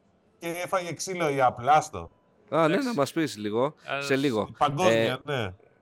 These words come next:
Speaker 2: ένα άλλο concept, α, που μας άρεσε πολύ από τη Lenovo, του-,
Speaker 3: Πάρα
Speaker 2: προσωπικά
Speaker 3: πολύ.
Speaker 2: σε, ναι, σε μένα,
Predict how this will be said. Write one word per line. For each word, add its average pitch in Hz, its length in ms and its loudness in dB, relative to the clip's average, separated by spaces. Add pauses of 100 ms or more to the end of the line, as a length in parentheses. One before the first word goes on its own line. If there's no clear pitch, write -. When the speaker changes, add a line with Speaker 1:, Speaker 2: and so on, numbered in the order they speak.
(240)
Speaker 2:
ένα 151 300 4
άλλο 175 220 6
concept, 127 500 4
α, 107 180 4
που 101 80 -8
μας 107 240 0
άρεσε 127 240 0
πολύ 110 300 4
από 117 100 2
τη 107 120 -8
Lenovo, 104 480 2
του-, 101 180 -18
Speaker 3:
Πάρα 120 360 6
Speaker 2:
προσωπικά - 0 -
Speaker 3:
πολύ. 117 160 6
Speaker 2:
σε, 104 180 2
ναι, 107 380 0
σε 113 160 -4
μένα, 117 380 2